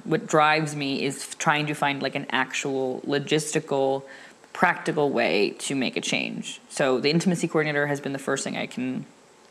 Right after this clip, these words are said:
think of, and I thought, and I did try to really not ruffle the feathers, 'cause there was, there was pushback at the time while we were still doing the show from H B O. They were definitely very afraid about the idea of me talking about the intimacy coordinator, 'cause they were afraid that that was going to reflect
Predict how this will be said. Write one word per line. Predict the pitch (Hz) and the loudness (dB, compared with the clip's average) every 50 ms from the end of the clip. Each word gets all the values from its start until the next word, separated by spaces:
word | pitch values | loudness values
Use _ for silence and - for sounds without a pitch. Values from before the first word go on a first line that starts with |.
| - - - - - | -20 -20 -20 -12 0
think | - - 220 190 151 | 2 4 4 6 4
of, | 147 147 151 151 | 4 4 4 2
and | 151 139 | 2 2
I | 139 139 135 | 2 0 0
thought, | 127 - - 170 170 185 208 165 139 147 - - - - - - - - - | -2 2 4 6 8 8 8 8 8 6 6 4 0 -12 -14 -16 -16 -6 0
and | - 160 | 2 2
I | 147 | 2
did | 139 143 151 175 196 | 2 2 2 2 2
try | 185 - 170 156 151 | 4 4 4 4 4
to | 147 | 4
really | 143 143 139 143 139 | 2 2 0 0 0
not | 139 - - | 0 -2 0
ruffle | 135 139 - - - | -2 -2 -2 -2 -8
the | - - - - | -8 -6 -8 -6
feathers, | - - 117 104 131 151 156 151 | 0 0 2 2 2 0 0 2
'cause | - 160 143 | 2 2 4
there | 160 165 156 | 4 4 6
was, | 185 233 214 120 - - | 6 6 6 6 2 0
there | - 147 131 | -2 -2 4
was | 139 143 147 147 | 4 4 4 4
pushback | - - 131 - - 147 143 143 143 - - - | 2 0 -2 2 4 4 4 4 2 -2 -6 -6
at | 143 147 | -4 -4
the | - | -4
time | 147 - - - 156 151 147 143 131 123 123 127 - - - - - - - - - | -4 -4 -2 2 2 4 4 4 2 0 -4 -6 -8 -10 -12 -14 -18 -18 -16 -10 0
while | - 147 151 | 2 4 4
we | 151 147 | 4 2
were | 147 | 0
still | 147 - 170 160 | 0 2 2 2
doing | 147 151 143 143 143 | 2 2 0 0 -2
the | 135 | -2
show | - 139 131 127 | 0 0 0 0
from | - 143 143 | -2 -4 -4
H | 139 127 - - | -4 -4 -6 -2
B | - 131 | 0 2
O. | 135 123 | 2 2
They | 127 131 135 | 2 0 0
were | 131 135 135 131 | 0 0 -2 -2
definitely | 131 - - 139 135 - 143 139 135 135 127 - - - - - - - - - | 0 2 2 2 2 0 -4 -2 0 0 -2 -4 -10 -16 -18 -18 -18 -18 -10 -2
very | 180 170 165 156 156 | 4 4 6 6 4
afraid | 147 - 143 131 123 123 | 2 0 0 0 0 0
about | 127 131 120 95 | 0 2 2 2
the | - 139 | 2 0
idea | 135 127 127 131 | 0 2 0 0
of | 135 | -2
me | 143 131 123 | -2 -6 -6
talking | - - 127 123 - - 85 80 | -4 -2 -2 -4 -4 -6 -8 -8
about | 76 - 120 110 80 - - - - - - | 0 2 2 2 2 0 -4 -8 -20 -10 -2
the | - 143 | -2 -2
intimacy | 104 - - 123 - - 131 | 0 -2 -4 -6 -6 -6 -6
coordinator, | 127 - 139 123 113 104 120 127 | -6 -4 -4 -4 -2 -4 -4 -6
'cause | - 156 143 | -4 -4 -2
they | 139 | 0
were | 131 113 | 0 -2
afraid | - - - 143 139 131 | -2 -2 -2 0 0 0
that | 131 - | -2 -2
that | - 127 - | -2 -2 -2
was | - - | -4 -6
going | - 135 135 139 | -6 -6 -6 -6
to | - 147 | -6 -8
reflect | 135 135 - - 139 127 - - - | -10 -8 0 2 2 2 2 -4 -14